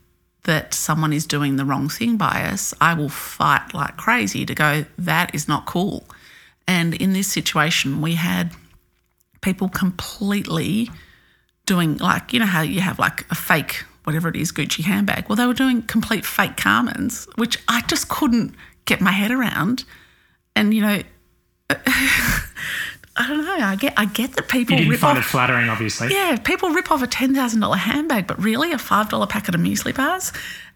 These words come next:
Speaker 1: And, um, to their credit, they followed up immediately. And, you know, they said, "We're taking down three thousand products a day or something." And they said, "If there's any more issues," and the, the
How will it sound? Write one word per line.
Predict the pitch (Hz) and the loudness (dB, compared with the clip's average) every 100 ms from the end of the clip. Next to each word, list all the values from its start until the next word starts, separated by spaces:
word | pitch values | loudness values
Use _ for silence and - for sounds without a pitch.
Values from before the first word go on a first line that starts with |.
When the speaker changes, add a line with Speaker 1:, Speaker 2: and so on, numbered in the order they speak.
| - | 0
Speaker 1:
And, | 220 220 220 233 220 - | 2 4 2 0 -2 0
um, | 202 190 202 196 - - | 0 0 -2 -6 -12 -8
to | - 285 | 0 2
their | 277 330 | 2 0
credit, | - - 196 269 104 - - | -2 2 4 4 2 0 -2
they | 175 285 | 0 0
followed | 330 - 202 180 | 0 0 2 2
up | 160 160 - | 0 -2 -2
immediately. | 170 160 175 233 240 - - 214 254 - - - - - | 0 0 0 0 0 -2 -4 -4 -6 -10 -20 -20 -10 0
And, | 190 180 180 185 170 | 2 4 2 2 0
you | 185 | -2
know, | 180 190 | 0 0
they | 226 | 0
said, | 247 202 180 | 0 0 0
"We're | 220 | -2
taking | 226 190 - 170 | 0 0 0 0
down | 160 147 151 | 2 0 -2
three | - 170 | -2 -2
thousand | 165 165 165 165 | 0 0 0 -2
products | - 120 - | -2 -4 -4
a | 175 | -6
day | 208 220 233 | -2 0 0
or | 208 | 0
something." | 208 196 202 208 196 | -2 -2 0 0 0
And | 175 170 165 - - - - | -2 -2 -4 -6 -12 -16 -6
they | 170 | -2
said, | 156 135 135 | -2 -2 -4
"If | |
there's | - 147 - | -4 -4 -2
any | 131 180 190 | 0 0 2
more | 175 160 | 0 -2
issues," | - 196 - 208 202 190 | -2 0 0 0 0 0
and | - 175 101 | 0 0 0
the, | 92 - | -2 -2
the | 170 170 151 | 0 0 0